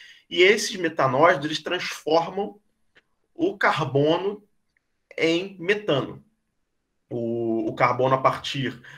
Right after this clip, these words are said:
é, tanto do, do, do C O dois quanto da matéria orgânica, enfim. É, não vamos entrar em detalhes da, da, da, do metabolismo desses metanógenos, mas eles conseguem transformar o carbono do ciclo do carbono em metano,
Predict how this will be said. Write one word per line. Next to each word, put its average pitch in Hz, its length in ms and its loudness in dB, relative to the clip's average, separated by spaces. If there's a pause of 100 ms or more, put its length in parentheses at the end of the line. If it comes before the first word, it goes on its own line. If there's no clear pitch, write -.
(200)
é, 110 360 8
tanto 156 420 0
do, 143 360 -2 (100)
do, 113 680 -6
do 117 80 -14
C - 180 -4
O 123 120 4
dois 143 420 2
quanto 135 240 -4
da 135 80 -4
matéria 131 340 2
orgânica, 135 680 -2
enfim. 135 360 -10 (400)
É, 117 140 2
não 165 180 0
vamos 185 240 -2
entrar 156 260 0
em 160 80 -2
detalhes 147 380 0
da, 151 80 -2
da, 131 640 2
da, 87 760 -4
do 127 120 -14
metabolismo 160 640 -2
desses 151 240 -6
metanógenos, 143 640 2
mas 113 120 -10
eles 127 140 -10
conseguem 147 420 -4
transformar 151 920 0 (440)
o 135 60 -20
carbono 139 680 -4 (400)
do 190 200 4
ciclo 160 360 -4
do 143 120 -6
carbono 139 760 -4
em 143 180 -4
metano, 160 500 -4